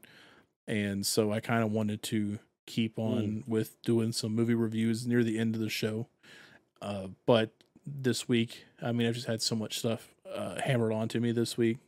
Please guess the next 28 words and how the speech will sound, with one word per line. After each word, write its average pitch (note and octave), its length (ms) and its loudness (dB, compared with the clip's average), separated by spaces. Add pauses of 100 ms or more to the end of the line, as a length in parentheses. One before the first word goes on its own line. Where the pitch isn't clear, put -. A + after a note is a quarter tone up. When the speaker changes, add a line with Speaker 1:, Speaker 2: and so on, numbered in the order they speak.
(120)
Speaker 1:
that G#2+ 260 -6
I G#2 60 -4
just, G#2+ 380 -8
I, A#2+ 220 0
I A2 180 -4
couldn't G#2+ 260 -2
get A2 160 -8
to A2 180 -2
it, - 140 0 (1080)
honestly, G2+ 540 -6 (280)
and A2 140 0
that's, A2+ 240 -4
and A2+ 100 0
that A#2 100 0
really G#2 180 -4
sucks. - 520 -4 (380)
<laughs> D#3+ 440 -2 (640)
Speaker 2:
<laughs> B2+ 280 2 (1300)
Speaker 1:
Oh. - 180 -16 (380)
But C#3 100 8
yeah, C3 160 10
no, C3 180 6
these, C#3 240 6
uh, B2+ 200 8
Netflix D3 720 2
needs C3 320 -2
to A#2+ 80 -4
stop. - 440 0